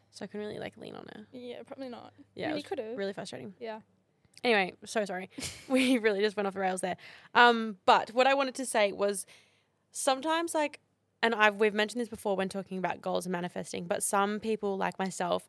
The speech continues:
Speaker 1: aren't an exact goal planner or an exact
Speaker 2: Literally both of us.
Speaker 1: manifester. Yeah.
Speaker 2: Yeah.
Speaker 1: Um, I can't remember the word,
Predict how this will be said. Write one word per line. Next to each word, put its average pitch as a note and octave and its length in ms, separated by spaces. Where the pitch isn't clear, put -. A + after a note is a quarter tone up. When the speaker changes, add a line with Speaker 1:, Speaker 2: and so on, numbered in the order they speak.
Speaker 1:
aren't - 600
an G3+ 140
exact F3+ 720
goal F3+ 220
planner F3+ 480
or G#3 100
an G3+ 80
exact F3+ 500
Speaker 2:
Literally B3 280
both G#3 200
of - 60
us. - 300
Speaker 1:
manifester. F#3 580
Yeah. F#3 240
Speaker 2:
Yeah. - 0
Speaker 1:
Um, G3+ 300
I G#3 80
can't B3 200
remember D#4 220
the G#3+ 100
word, F#3+ 380